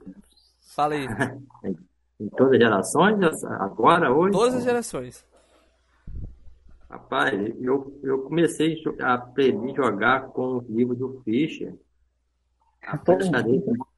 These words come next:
Speaker 1: Não, mas começa do pelo quinto, mestre, senão a gente vai ficar, vai ficar triste aqui.
Speaker 2: Eu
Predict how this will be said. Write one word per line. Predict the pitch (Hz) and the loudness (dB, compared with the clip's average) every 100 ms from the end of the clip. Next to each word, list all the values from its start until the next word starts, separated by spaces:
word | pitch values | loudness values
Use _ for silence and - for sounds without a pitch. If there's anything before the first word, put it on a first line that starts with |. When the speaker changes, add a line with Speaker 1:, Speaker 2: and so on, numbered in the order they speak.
| _ - | _ -8
Speaker 1:
Não, | 156 | -2
mas | 147 | -2
começa | - 170 190 233 | -2 -2 -2 0
do | |
pelo | 233 247 | 2 2
quinto, | 240 196 165 147 | 0 -8 -6 -6
mestre, | 131 123 147 | -4 -6 -6
senão | 147 | -6
a | 165 | -6
gente | 175 170 | -6 -6
vai | 170 | -6
ficar, | 160 - - | -2 -4 -4
vai | 147 | -12
ficar | 139 170 | -6 -6
triste | - 147 135 - | -6 -8 -8 -10
aqui. | 139 127 120 _ _ _ | -14 -14 -18 _ _ _
Speaker 2:
Eu | 120 | -14